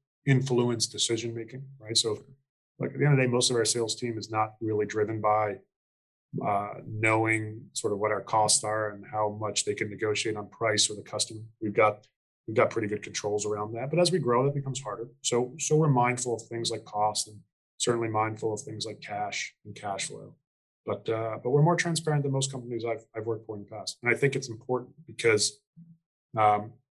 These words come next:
as much as we are mission-driven, and we truly believe we are trying to build a leading climate technology company, solving some of the most important challenges that the world faces already and will continue to face. But I also think it's important to tie it to, to numbers that matter to.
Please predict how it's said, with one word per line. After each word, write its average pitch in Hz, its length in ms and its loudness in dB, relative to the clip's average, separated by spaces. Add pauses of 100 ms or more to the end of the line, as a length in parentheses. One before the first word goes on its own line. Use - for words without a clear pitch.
(120)
as 113 160 0
much 131 320 2
as 117 100 4
we 117 140 4
are 113 180 2
mission-driven, 110 600 -6 (280)
and 131 80 4
we 135 60 8
truly 139 300 4
believe 117 380 4
we 107 100 -10
are 104 100 -8
trying 113 240 -6
to 107 60 -8
build 104 380 -2
a 101 100 -12 (100)
leading 110 240 -6
climate 107 360 -2
technology 107 520 -4
company, 110 360 -14
solving 110 420 -2
some 110 140 -8
of 107 40 -12
the 107 40 -10
most 104 160 -6
important 110 440 -4
challenges 107 580 -4
that 101 160 -8 (440)
the 107 60 -2
world 104 280 2
faces 107 360 2
already 104 360 -2
and 101 80 -6
will 95 100 -10
continue 107 380 -4
to 98 80 -8
face. 98 420 -8 (440)
But 113 80 2
I 127 80 6
also 139 320 4
think 113 240 -6
it's 104 140 -4
important 104 420 -8
to - 140 -20
tie 110 300 4
it 107 180 0
to, 104 320 -8
to 113 140 -10
numbers 107 320 0
that 107 160 -6
matter 101 260 -6
to. - 160 -12